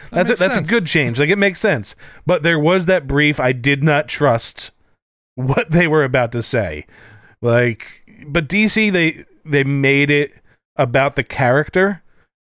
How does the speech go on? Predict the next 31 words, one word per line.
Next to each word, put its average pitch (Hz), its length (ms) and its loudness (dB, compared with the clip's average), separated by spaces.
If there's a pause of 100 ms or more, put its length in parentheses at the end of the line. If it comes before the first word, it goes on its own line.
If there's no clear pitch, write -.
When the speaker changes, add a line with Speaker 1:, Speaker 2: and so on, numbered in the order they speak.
(400)
Speaker 2:
um, 123 240 2
to 123 220 -2
fit 143 380 -4
better 143 240 2
with 131 200 -2
not 143 160 2
only 139 180 0
the 123 80 -4
character, 135 380 0
but 123 160 -6
the 107 60 -6
world 120 260 -2
the 139 80 -6
character's 147 380 0
in, 151 200 0 (320)
rather 180 360 0
than 165 260 0
just 143 320 -2
making 143 380 0
it 143 120 -2
something 139 440 -2
to 123 180 -2
fit - 240 -2
into 123 800 -2 (400)
a 123 100 -4
statement 135 540 -2
they're 139 100 -2
trying 104 300 -2
to 104 80 -4
make, - 420 -10 (540)
which - 480 -8